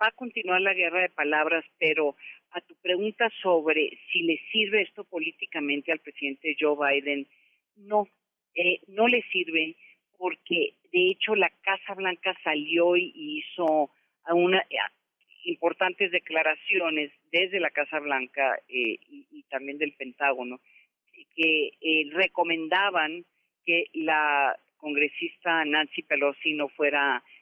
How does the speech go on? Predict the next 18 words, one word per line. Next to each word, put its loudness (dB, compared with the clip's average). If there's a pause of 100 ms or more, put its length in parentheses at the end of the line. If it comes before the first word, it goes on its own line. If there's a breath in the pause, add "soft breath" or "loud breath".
no -4
viajara 0
a -4 (140)
China. 0
Entonces, -6 (300 loud breath)
cualquier, 0
eh, 2 (180)
apoyo 0
o, 2
o 2
cualquier 0
ventaja -2
que -12
podría, 0 (460 loud breath)
eh, 2
política 0
que -2
le, 2